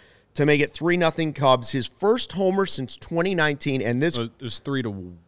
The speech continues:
Speaker 1: Three to one.
Speaker 2: three to one.
Speaker 1: Three to one,
Speaker 2: Yeah,
Speaker 1: yeah.
Speaker 2: three to one.
Speaker 1: Um, this is the great stat from Chris Kampka, the stat cruncher out there, one of the best in the business.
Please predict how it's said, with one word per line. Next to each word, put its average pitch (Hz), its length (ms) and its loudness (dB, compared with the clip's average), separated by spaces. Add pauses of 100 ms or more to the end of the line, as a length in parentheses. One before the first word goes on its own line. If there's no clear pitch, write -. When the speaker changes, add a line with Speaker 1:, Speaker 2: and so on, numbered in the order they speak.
(420)
Speaker 1:
Three 185 220 2
to 156 80 2
one. 110 220 0
Speaker 2:
three 123 180 -4
to 110 60 -2
one. - 40 -2
Speaker 1:
Three 196 80 2
to 190 60 6
one, 139 280 2
Speaker 2:
Yeah, 104 60 -4
Speaker 1:
yeah. 113 160 2
Speaker 2:
three 104 220 -12
to 98 60 -8
one. 95 140 -2
Speaker 1:
Um, 143 320 6 (420)
this 170 240 2
is 151 80 -8
the 151 80 0
great 147 340 4
stat 143 420 2
from 127 140 -6
Chris 135 280 -2
Kampka, 127 460 0
the 110 160 -2
stat - 420 0
cruncher 123 460 0
out 110 220 2
there, 107 220 2
one 117 220 0
of 127 60 0
the 127 60 0
best 127 280 0
in 131 40 -2
the 127 60 2
business. 113 460 0